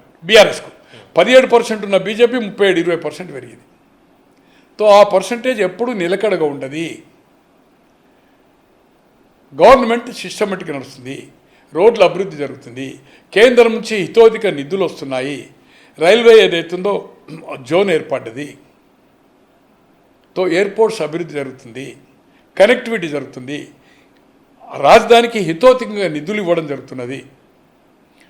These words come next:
తో కరప్షన్ను కంట్రోల్ జరిగింది, దోపిడీ,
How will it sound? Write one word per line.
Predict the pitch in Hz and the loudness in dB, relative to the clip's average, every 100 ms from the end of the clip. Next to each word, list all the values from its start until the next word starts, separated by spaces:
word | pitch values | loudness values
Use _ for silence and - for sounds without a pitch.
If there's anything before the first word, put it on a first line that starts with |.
| _ _ - | _ _ 0
తో | 226 233 - - - | 2 2 -6 -10 -2
కరప్షన్ను | 233 233 247 247 254 | 0 0 -2 -2 -2
కంట్రోల్ | 185 196 247 254 | -4 -2 2 2
జరిగింది, | 170 143 139 135 160 143 - _ _ _ _ - | 2 -4 -6 -8 -8 -8 -14 _ _ _ _ -6
దోపిడీ, | 165 160 143 139 | -4 -4 -8 -12